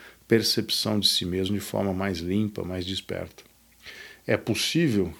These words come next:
e eu consigo demonstrar isso pra você, obter as mesmas experiências de não separação,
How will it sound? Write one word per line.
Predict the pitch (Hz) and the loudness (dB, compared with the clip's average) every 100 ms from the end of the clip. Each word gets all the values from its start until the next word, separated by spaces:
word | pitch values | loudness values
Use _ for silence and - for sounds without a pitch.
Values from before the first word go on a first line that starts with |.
| - - | -18 -10
e | 104 | 0
eu | 98 | 0
consigo | 98 95 101 92 | 0 -4 -2 -2
demonstrar | 92 95 90 - 107 | -2 -2 -2 -2 0
isso | 117 - | 0 0
pra | 139 | 0
você, | 143 - 107 104 - - - - - | 0 2 0 0 -8 -20 -20 -20 -6
obter | - 139 110 117 | 4 4 6 4
as | 101 101 | 2 4
mesmas | 107 151 160 147 | 6 6 4 0
experiências | - 127 113 113 - 98 | 2 2 4 0 0 -2
de | 92 | 2
não | 104 143 | 2 4
separação, | - - 117 104 - 104 98 | 2 0 0 0 -2 -4 -4